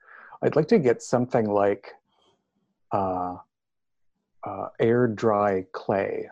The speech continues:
I'd like to make a cast of the figurine, especially its bottom, and I'll do it tonight if,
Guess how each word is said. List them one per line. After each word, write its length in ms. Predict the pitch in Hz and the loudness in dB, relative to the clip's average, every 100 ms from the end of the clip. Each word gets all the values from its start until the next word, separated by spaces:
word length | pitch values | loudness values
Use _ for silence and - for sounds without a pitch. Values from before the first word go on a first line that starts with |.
| - | -6
I'd 140 | 110 | -2
like 120 | 127 - | -2 0
to 60 | |
make 140 | 117 110 | -2 -2
a 80 | |
cast 640 | 95 - 120 110 113 - - | -4 0 2 4 0 -4 -6
of 220 | 107 101 - | -4 -4 -6
the 100 | - | -6
figurine, 800 | 98 - 113 107 95 98 95 92 101 _ _ _ _ _ _ _ _ _ - | -4 -4 -4 -2 -4 -4 -8 -12 -18 _ _ _ _ _ _ _ _ _ -14
especially 380 | - 120 104 107 | -4 -2 0 -2
its 120 | 92 | -4
bottom, 640 | - 104 98 98 90 90 92 _ _ _ _ - | -2 0 2 0 -2 -6 -12 _ _ _ _ -6
and 140 | 117 | 0
I'll 100 | 113 | 2
do 160 | 113 139 | 4 4
it 60 | 139 | 2
tonight 360 | 135 131 110 | 2 4 4
if, 80 | 120 | 4